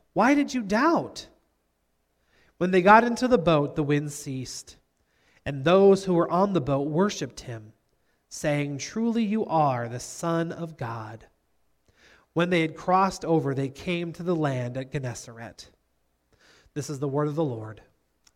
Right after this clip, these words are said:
Thanks be to God. Would you pray with me? Holy and gracious God, may the words of my mouth and the meditation of all of our hearts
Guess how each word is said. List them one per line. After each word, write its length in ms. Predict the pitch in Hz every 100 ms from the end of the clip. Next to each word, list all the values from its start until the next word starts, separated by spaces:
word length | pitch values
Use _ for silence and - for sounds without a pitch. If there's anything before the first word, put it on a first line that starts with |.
| -
Thanks 280 | 123 117 -
be 120 | 123
to 100 | 127
God. 340 | 123 117 113
Would 140 | 120 120
you 80 | 123
pray 160 | 127
with 220 | 113 110
me? 200 | 113 113 _ _ _ _ _ _ _ _ _ _ _ _ _ _ _ _ _ _ _ _ -
Holy 220 | - 175 170
and 60 |
gracious 340 | 156 180 170 -
God, 260 | 190 185
may 80 | 180
the 120 | 165
words 300 | 165 190 190
of 80 | 180
my 140 | 165 165
mouth 400 | 175 196 190 185
and 100 | 160
the 60 |
meditation 720 | 160 156 156 - 202 190 175
of 80 | 165
all 200 | 190 220
of 80 | 214
our 180 | 208 196
hearts 600 | 143 127 - - -